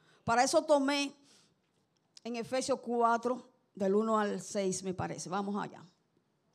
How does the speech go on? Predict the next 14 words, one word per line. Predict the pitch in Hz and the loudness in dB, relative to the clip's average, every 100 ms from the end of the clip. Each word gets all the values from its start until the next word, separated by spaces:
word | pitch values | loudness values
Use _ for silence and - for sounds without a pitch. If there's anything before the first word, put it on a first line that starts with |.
| _ - | _ -12
Esa | 202 202 214 | -10 -8 -6
es | 208 208 _ _ _ _ _ - | -6 -8 _ _ _ _ _ -10
la | 190 190 | -8 -4
parte | 196 196 214 | -4 -4 -6
central | 202 196 185 190 190 185 185 - _ _ _ _ _ _ _ _ _ _ _ | -4 -4 -4 -4 -4 -4 -6 -16 _ _ _ _ _ _ _ _ _ _ _
de | 196 190 190 | -8 -6 -6
esta | 190 196 185 | -6 -8 -6
pequeña | 190 180 185 180 180 | -6 -6 -6 -6 -6
palabra | 185 180 175 180 | -6 -6 -6 -8
para | 180 185 | -12 -12
ustedes, | 180 - 180 175 175 - _ _ _ - | -14 -10 -8 -8 -10 -14 _ _ _ -12
para | 185 175 | -8 -8
todos | 190 202 208 | -4 -2 -2
nosotros. | 202 - 180 165 165 | -4 -4 -6 -6 -14